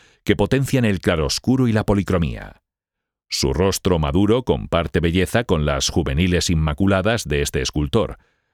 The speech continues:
levantando las almas por su modestia. La Virgen Niña fue mutilada en mil novecientos treinta y uno y reproducida en mil novecientos cuarenta y cinco por Rafael Barbero Medina a partir de los restos conservados.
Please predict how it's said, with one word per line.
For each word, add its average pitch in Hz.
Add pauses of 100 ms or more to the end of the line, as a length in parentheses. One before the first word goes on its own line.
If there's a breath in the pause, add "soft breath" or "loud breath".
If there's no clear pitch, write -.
levantando 101
las 92
almas 117
por 92
su 95
modestia. 58 (840)
La 95
Virgen 113
Niña 131
fue 90
mutilada 90
en 92
mil 90
novecientos 85
treinta 92
y 101
uno 92 (140)
y 95
reproducida 95
en 98
mil 104
novecientos 98
cuarenta 80
y 65
cinco 107 (280 loud breath)
por 69
Rafael 82
Barbero 95
Medina 85 (140)
a 71
partir 98
de 113
los 69
restos 80
conservados. 65